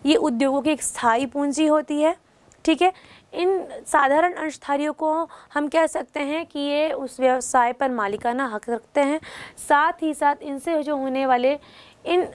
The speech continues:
व्यवसाय में जो होने वाले लॉस हैं या रिस्क है, उसको वहन करना भी इन्हें ही पड़ता है, इन समता अंशधारियों को। और साथ ही साथ यही वो लोग होते हैं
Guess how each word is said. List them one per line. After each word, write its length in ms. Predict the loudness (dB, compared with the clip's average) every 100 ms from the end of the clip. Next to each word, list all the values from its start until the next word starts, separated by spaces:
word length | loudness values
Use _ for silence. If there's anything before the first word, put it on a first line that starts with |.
| -6
व्यवसाय 640 | 2 4 4 4 4 2 2
में 160 | 0
जो 120 | 0
होने 280 | 0 0 2
वाले 240 | 2 2 2
लॉस 500 | 4 4 2 0 -8
हैं 160 | -8 -10 _ -20 -4
या 140 | -2
रिस्क 440 | 0 -2 -4 -6 -8
है, 140 | -6
उसको 380 | -4 -8 -2 0
वहन 280 | 2 0 0
करना 380 | -2 -2 -2
भी 220 | 0 0 -2 -6 -20 _
इन्हें 300 | -8 -4 -2
ही 80 | -2
पड़ता 320 | 0 0 0
है, 120 | -2 -4
इन 80 |
समता 400 | -6 -6 -2 0
अंशधारियों 540 | -2 -2 -2 0 -2 -4
को। 220 | -4 -4 -8 -20 -20 -6
और 260 | 0 2 0
साथ 340 | -4 0 0
ही 220 | 0 -6 -8
साथ 280 | 0 0 0 -6 -20 _
यही 340 | -2 0 2 2
वो 180 | 2 2
लोग 260 | 4 2
होते 280 | 2 0 0
हैं 280 | 0 0